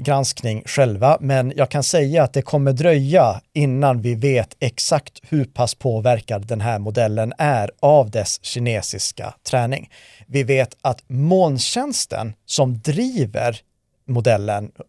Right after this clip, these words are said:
eh, hos DeepSeek, den är extremt påverkad. Den är väldigt hårt censurerad. Men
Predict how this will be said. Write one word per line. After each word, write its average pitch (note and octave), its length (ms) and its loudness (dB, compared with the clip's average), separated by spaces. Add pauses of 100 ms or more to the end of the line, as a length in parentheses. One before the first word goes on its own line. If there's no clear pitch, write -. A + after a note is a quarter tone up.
eh, A#2+ 140 -4
hos B2 220 -4
DeepSeek, - 480 -4
den D#3+ 220 4
är B2 180 2 (220)
extremt C#3 840 -2 (120)
påverkad. G#2 480 0
Den C#3 160 2
är C#3+ 40 2
väldigt D#3 460 2
hårt A#2+ 180 0
censurerad. - 640 -6 (480)
Men D#3 360 4